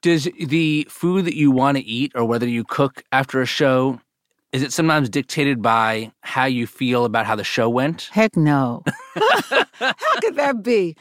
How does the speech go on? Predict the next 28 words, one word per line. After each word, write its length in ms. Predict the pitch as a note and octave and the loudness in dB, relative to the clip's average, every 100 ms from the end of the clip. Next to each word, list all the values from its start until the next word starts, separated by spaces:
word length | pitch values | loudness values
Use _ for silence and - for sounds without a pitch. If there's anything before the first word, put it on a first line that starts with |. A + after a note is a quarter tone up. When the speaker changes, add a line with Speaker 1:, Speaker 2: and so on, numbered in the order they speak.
| - - - | -20 -20 -6
Speaker 2:
I 100 | G3+ | -2
don't, 200 | C#4 F4 - | 0 -2 0
I 120 | F#3 | 2
don't, 440 | D#4 F4 D#3+ - - _ - | 2 2 0 -4 -18 _ -2
I, 200 | F3 G#3+ - | 0 0 -2
I 80 | G#3 | -6
couldn't 300 | - B3 A#3+ | -2 0 2
do 140 | C#4 A3+ | 0 0
that. 400 | G3 G#3 G3 - - _ _ _ - | 0 -2 -4 -8 -20 _ _ _ -6
The 160 | E3+ F#3 | -2 2
energy 320 | G3+ F#3 F#3+ | 2 4 2
that 160 | F3+ | 2
I 60 | E3+ | 2
get 140 | E3+ | -2
from 200 | - D3+ - | -2 -2 0
every 240 | G3+ G#3 E3+ | 0 2 0
show 200 | F3 D3+ | 0 0
is 120 | D3 | 0
so, 320 | - E3 D#3 - | 0 0 0 -6
so 280 | - F#3 F3+ | -4 0 0
awesome. 600 | - E3+ F#3 - A#2 A#2+ - _ _ - | 2 2 2 -4 -8 -10 -12 _ _ -12
I 80 | E3 | -4
come 220 | B3 C#4+ | 2 2
back 220 | A3 A3+ | 2 0
happy. 580 | G3+ B3 - C#3 C3+ - - | -2 -2 -4 -8 -8 -8 -2
Speaker 1:
<laughs> 80 | C#3 - _ - | -2 -2 _ 0
Speaker 2:
And, 200 | F3 F3 | 2 4
uh, 260 | E3 D#3 | 2 0